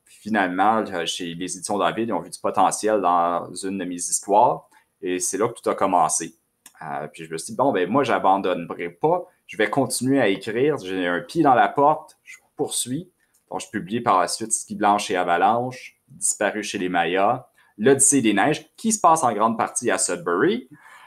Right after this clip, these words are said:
Euh, j'ai aussi eu l'occasion de, d'écrire, euh, des récits, soit Smash sous soleil, puis Une vague d'entraide. Il y en a un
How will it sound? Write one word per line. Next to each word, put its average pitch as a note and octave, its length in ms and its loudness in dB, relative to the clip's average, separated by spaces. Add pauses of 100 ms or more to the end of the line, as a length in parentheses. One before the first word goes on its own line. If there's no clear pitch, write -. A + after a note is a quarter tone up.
(200)
Euh, F2+ 420 4
j'ai F#2+ 160 -2
aussi G2+ 260 -2
eu G#2 40 -6
l'occasion G2+ 960 2
de, G2 360 0
d'écrire, G2 560 -4
euh, F#2+ 180 2
des G2 260 -4
récits, G2+ 460 -2
soit F#2+ 200 -4
Smash F#2+ 360 -2
sous F#2+ 60 -14
soleil, F#2 540 2
puis - 140 -14
Une F2 80 -8
vague E2+ 260 -2
d'entraide. F2+ 600 0
Il - 20 -8
y E2+ 40 -4
en E2+ 100 -6
a E2+ 40 -6
un D#2+ 160 -6